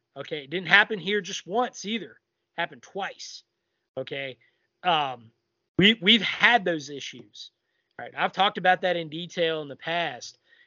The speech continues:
Um, you know, your quiet little town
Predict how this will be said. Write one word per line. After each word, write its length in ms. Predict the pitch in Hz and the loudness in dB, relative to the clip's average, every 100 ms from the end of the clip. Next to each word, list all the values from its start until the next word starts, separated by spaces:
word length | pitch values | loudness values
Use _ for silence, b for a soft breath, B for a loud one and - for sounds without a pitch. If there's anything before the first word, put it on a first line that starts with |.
| _ | _
Um, 520 | 147 151 139 131 123 117 - | -2 0 -2 -4 -10 -14 -8
you 100 | 156 | -2
know, 300 | 147 147 131 | 0 -2 -4
your 360 | 143 139 208 269 | 0 10 10 10
quiet 520 | - 208 170 165 147 | 6 6 8 4 0
little 240 | 156 147 | 0 0
town 460 | 135 151 131 123 123 | -4 -8 -8 -10 -12